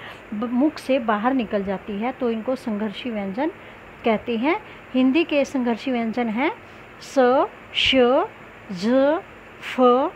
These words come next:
ख और ह। उसके बाद है थर्ड, उच्चारण प्रियतन के आधार पर भेद, अंतस्थ व्यंजन। अंतस्थ व्यंजन में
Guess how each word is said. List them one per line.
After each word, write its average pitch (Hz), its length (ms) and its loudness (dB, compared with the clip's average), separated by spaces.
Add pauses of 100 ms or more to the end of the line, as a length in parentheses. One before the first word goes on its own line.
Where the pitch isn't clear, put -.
(340)
ख - 100 -4 (520)
और 247 240 -2 (200)
ह। 220 180 2 (880)
उसके 247 260 -2
बाद 233 260 0
है 240 280 -6 (560)
थर्ड, 240 340 2 (300)
उच्चारण 240 340 -4
प्रियतन 254 400 -6
के 262 120 -4
आधार 233 260 -2
पर 262 180 -4
भेद, 269 300 -2 (440)
अंतस्थ 240 560 0
व्यंजन। 214 520 -2 (920)
अंतस्थ 302 480 -4
व्यंजन 247 400 -2
में 247 280 -4